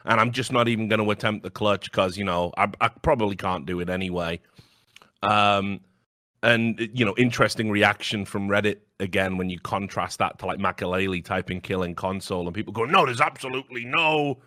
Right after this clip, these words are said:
similarities whatsoever here. Makalele is scum, Elige is brilliant. Here's that picture of Elige looking like Leave It to Beaver five thousand fucking times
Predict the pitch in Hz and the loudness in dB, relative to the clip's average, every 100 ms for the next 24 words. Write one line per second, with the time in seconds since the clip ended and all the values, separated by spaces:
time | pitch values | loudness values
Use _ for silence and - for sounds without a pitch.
0 | _ _ _ - 151 131 120 120 113 117 | _ _ _ -2 2 6 6 4 2 0
1 | 110 131 127 110 95 92 101 107 143 127 | 0 0 0 -2 -2 0 0 2 2 2
2 | 110 104 92 85 - - 123 113 110 98 | 0 0 -2 -6 -6 -2 4 4 4 0
3 | 131 127 110 95 82 98 95 92 92 - | 0 0 -4 -12 -8 -6 -4 -4 -6 -10
4 | - - - 147 143 113 - 123 - 117 | -18 -20 2 4 6 4 2 -2 0 2
5 | 104 104 104 104 90 107 - 101 95 101 | 4 4 4 2 0 -2 0 2 2 4
6 | 120 127 101 - 92 92 90 90 92 - | 2 2 0 -2 0 0 2 2 2 4
7 | 131 117 110 95 92 95 - 175 - 92 | 4 4 2 0 -2 -6 0 0 0 -6
8 | 85 87 85 85 85 | -4 -4 -4 -6 -10